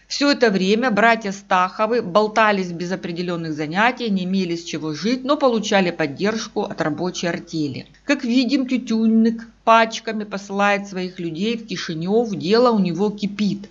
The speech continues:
А что же он сам? В октябре он переезжает с семьёй из Львова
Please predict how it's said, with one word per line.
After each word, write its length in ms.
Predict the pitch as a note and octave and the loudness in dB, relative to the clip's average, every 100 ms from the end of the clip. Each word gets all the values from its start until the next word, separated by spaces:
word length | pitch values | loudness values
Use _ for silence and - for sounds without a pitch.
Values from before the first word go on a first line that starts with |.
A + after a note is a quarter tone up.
| - | -8
А 100 | F3 | -6
что 240 | - C#4+ | 0 2
же 140 | C#4+ D4+ | 4 4
он 160 | D4 | 2
сам? 600 | C#4+ - G3 G3+ G#3 - - | 0 0 4 4 2 -2 -6
В 80 | F#3+ | -2
октябре 520 | A3 - A3 G3 C4+ | -2 2 2 4 4
он 100 | D4+ | 4
переезжает 720 | D4 A3+ A3 G#3 A#3+ B3+ B3 | 2 0 0 2 4 4 2
с 60 | A#3+ | -2
семьёй 540 | - G3+ F#3+ A3+ B3 | -6 0 2 2 0
из 220 | A3+ G#3 F#3+ | -2 0 0
Львова 760 | F#3 F3 F#3 G3+ A3+ B3+ | 0 0 0 2 2 2